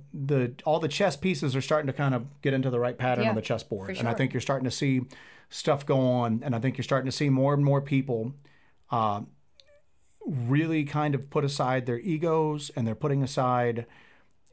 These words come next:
Speaker 1: jealousy and pettiness and everything like that, and they're just going, "Let's just all work together to try to get some answers here at this
Speaker 2: Yeah,
Speaker 1: point."
Speaker 2: I'm here for it.
Speaker 1: Yeah, I mean, and I think, too, at the same token, that there's just so many people that eventually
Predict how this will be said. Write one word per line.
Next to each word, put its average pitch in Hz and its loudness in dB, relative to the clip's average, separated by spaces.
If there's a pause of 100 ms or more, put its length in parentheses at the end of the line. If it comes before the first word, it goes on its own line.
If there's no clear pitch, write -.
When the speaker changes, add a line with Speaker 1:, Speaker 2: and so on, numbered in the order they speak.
(140)
Speaker 1:
jealousy 151 2
and 113 0
pettiness 139 0
and 120 0
everything 147 0
like 151 0
that, 127 0
and 120 0
they're 120 2
just 123 -4
going, 117 0
"Let's 113 -4
just - -8
all 120 2
work 117 -4 (580)
together 131 0
to 120 -6
try 123 0
to 131 -6
get 120 -6
some 135 -8
answers - -6
here 165 -16
at - -20
this 208 -16
Speaker 2:
Yeah, 214 -8
Speaker 1:
point." - -16 (300)
Speaker 2:
I'm 208 -6
here 208 -4
for 170 -8
it. 170 -10
Speaker 1:
Yeah, 156 0
I 123 -2
mean, 139 2
and 143 2
I 143 4
think, 143 -2
too, 185 0
at 185 -4
the 147 -6
same 160 -2
token, 190 0
that 135 2
there's 127 -2
just - -6
so 143 -2
many 147 0
people 160 -4
that 123 -2
eventually 135 -2